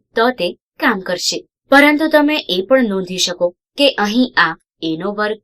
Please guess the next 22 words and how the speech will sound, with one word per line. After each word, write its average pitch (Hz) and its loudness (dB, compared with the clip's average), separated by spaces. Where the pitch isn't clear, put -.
વત્તા 269 0
બી 208 -4
નો 240 -2
વર્ગ 165 -6
બરાબર 247 4
સી 196 -4
ના 233 0
વર્ગથી 240 -2
જુદું 180 -6
નથી. 254 -4
આપણે 247 4
અહીં 262 0
ત્રિકોણમિતિની 240 0
ભાષામાં 180 -6
પાયથાગોરસનો 226 -2
પ્રમેય 226 -2
જ 226 -6
લખ્યો 175 -6
છે. 175 -4
હવે 311 2
તમને 202 -4
કદાચ 254 0